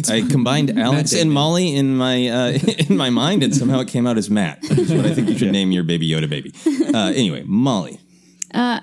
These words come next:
Speaker 3: I kind of agree with Ken. Like, I am like, "Where are the Sith?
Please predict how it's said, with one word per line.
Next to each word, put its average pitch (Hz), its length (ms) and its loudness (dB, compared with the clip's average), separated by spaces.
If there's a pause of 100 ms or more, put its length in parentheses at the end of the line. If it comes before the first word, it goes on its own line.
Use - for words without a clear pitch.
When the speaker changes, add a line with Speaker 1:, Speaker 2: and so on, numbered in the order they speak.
Speaker 3:
I 277 100 -4
kind 453 240 -4
of 392 40 0
agree 311 220 0
with - 80 -8
Ken. 240 420 -2
Like, 196 340 -4
I 208 200 -2
am 214 360 -2
like, 202 200 -2
"Where 240 120 -2
are 440 80 -2
the 453 80 -2
Sith? - 560 -6